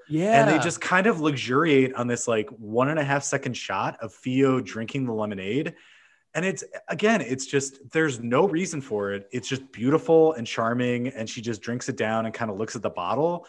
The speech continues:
Speaker 2: I love that so much.
Speaker 1: Yeah, it's like, it's all these little things, like, these little touches that just make the movie so, like,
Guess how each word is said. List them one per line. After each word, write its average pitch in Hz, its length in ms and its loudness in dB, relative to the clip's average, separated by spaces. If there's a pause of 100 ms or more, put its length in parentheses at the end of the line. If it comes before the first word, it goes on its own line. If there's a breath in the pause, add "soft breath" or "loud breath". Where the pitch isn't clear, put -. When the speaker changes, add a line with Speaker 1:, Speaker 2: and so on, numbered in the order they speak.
Speaker 2:
I 175 300 0
love 123 340 -2
that 87 260 -6
so 131 320 -2
much. 101 560 -10
Speaker 1:
Yeah, 202 480 4
it's 156 220 0
like, 180 240 2
it's 165 140 -2
all 196 280 2
these 190 220 -2
little 165 180 2
things, 143 460 0
like, 113 140 -6
these 135 180 0
little 143 160 4
touches 98 720 -4
that 113 200 2
just - 220 -10
make 139 220 0
the 151 60 -2
movie 127 280 0
so, 123 460 2
like, 101 380 -6